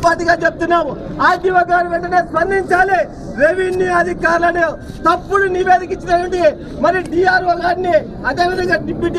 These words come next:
ఎంఆర్ఓ గారిని, అక్కడ చే-, కొంతలేసినటువంటి మరి సర్వే గారిని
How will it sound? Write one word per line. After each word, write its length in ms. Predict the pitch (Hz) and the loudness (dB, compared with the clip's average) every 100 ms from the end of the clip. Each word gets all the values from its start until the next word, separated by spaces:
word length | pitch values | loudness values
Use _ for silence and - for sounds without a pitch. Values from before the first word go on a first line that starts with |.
| 339 | -2
ఎంఆర్ఓ 300 | 359 349 339 349 | 0 0 0 2
గారిని, 280 | 349 370 311 - - - 311 | 0 2 0 -2 -10 -4 -2
అక్కడ 240 | 349 339 339 330 320 | 0 0 2 0 0
చే-, 180 | 339 320 | -2 -2
కొంతలేసినటువంటి 920 | 302 330 349 359 - 330 359 339 339 339 | -4 0 2 2 0 -6 -2 -2 -2 -4
మరి 120 | 311 311 | -2 0
సర్వే 280 | 392 381 359 | 2 2 0
గారిని 260 | 359 359 | -2 0